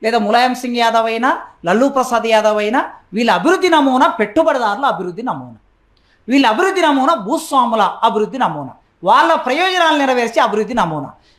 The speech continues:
కనుక ఇప్పుడు ఉనికిలో ఉన్న ఎస్సీ, ఎస్టీ, బీసీల పేరు మీద ఉన్న పార్టీలు ఏవైతే ఉన్నాయో ఆ పార్టీలు ఈ దేశంలో ఉన్న ఎస్సీ, ఎస్టీలకి, బీసీలకి విముక్తిని తీసుకొస్తాయనే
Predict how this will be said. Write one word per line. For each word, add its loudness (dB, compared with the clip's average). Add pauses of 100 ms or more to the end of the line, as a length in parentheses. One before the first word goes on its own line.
(120)
కనుక 0
ఇప్పుడు 0
ఉనికిలో 0
ఉన్న 2 (600)
ఎస్సీ, -4
ఎస్టీ, -2
బీసీల -2
పేరు 2
మీద 2
ఉన్న 2
పార్టీలు -2
ఏవైతే -6
ఉన్నాయో -4 (400)
ఆ 2
పార్టీలు 0 (360)
ఈ -4
దేశంలో 0
ఉన్న 0
ఎస్సీ, -2
ఎస్టీలకి, 0
బీసీలకి 0 (580)
విముక్తిని 4
తీసుకొస్తాయనే -2